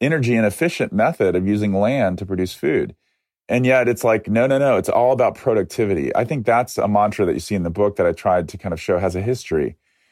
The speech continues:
um, that goes back to the Green Revolution, has very much a Cold War kind of the U S versus the world kind of,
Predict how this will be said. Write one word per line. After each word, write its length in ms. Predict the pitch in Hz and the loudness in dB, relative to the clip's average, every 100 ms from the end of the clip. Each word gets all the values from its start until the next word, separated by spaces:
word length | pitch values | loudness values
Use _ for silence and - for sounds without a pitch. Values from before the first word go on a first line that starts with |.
| _ - | _ -2
um, 160 | 90 | 0
that 80 | 90 | 0
goes 180 | 107 95 | 0 2
back 240 | 92 110 | 0 0
to 80 | 117 | -2
the 60 | 107 | -2
Green 220 | 113 110 | 0 2
Revolution, 480 | 101 98 98 - 110 | 2 2 0 -2 -4
has 220 | 107 90 | -2 -4
very 340 | 90 87 104 | -6 -2 0
much 180 | 110 98 | 0 -2
a 60 | 92 | -6
Cold 400 | - 104 101 107 | -4 0 0 0
War 320 | 101 98 98 | 0 2 0
kind 140 | 104 | -2
of 100 | 78 - _ _ _ | -6 -6 _ _ _
the 120 | - 90 | -8 -2
U 260 | 104 117 | 0 2
S 180 | 107 107 | 2 -2
versus 400 | 98 101 - 101 | -2 -2 -2 -2
the 80 | 101 | -2
world 380 | 95 101 98 101 | 0 2 0 -2
kind 180 | 98 | -2
of, 200 | 90 80 | -2 -6